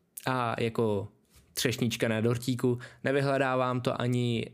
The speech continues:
jméno Dick. A netýká se to ale jenom Bingu, týká se to například vyhledávání, eh, ve Windows desítkách a jedenáctkách. A taky se to týká například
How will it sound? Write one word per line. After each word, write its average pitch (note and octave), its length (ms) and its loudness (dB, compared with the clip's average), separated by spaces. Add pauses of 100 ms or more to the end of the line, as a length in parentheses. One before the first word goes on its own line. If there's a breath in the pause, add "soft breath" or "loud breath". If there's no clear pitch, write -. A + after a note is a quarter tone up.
jméno G#2+ 440 2
Dick. G2 380 0 (460)
A D3+ 320 0
netýká E3+ 460 2
se E3+ 120 -2
to E3 120 2
ale D#3+ 200 2
jenom D#3+ 320 2
Bingu, B2 440 2 (220)
týká A#2 320 -2
se - 120 -6
to B2 100 -4
například A#2 460 -2
vyhledávání, A2+ 1000 0
eh, - 40 -4 (240)
ve G#2 140 -2
Windows G#2 320 2
desítkách G#2+ 600 -2
a G#2 40 0
jedenáctkách. C#3 800 -2 (1080 loud breath)
A A2+ 280 -2
taky A#2+ 240 -2
se B2 120 -2
to B2 120 -2
týká A2+ 420 -2
například A2 540 -2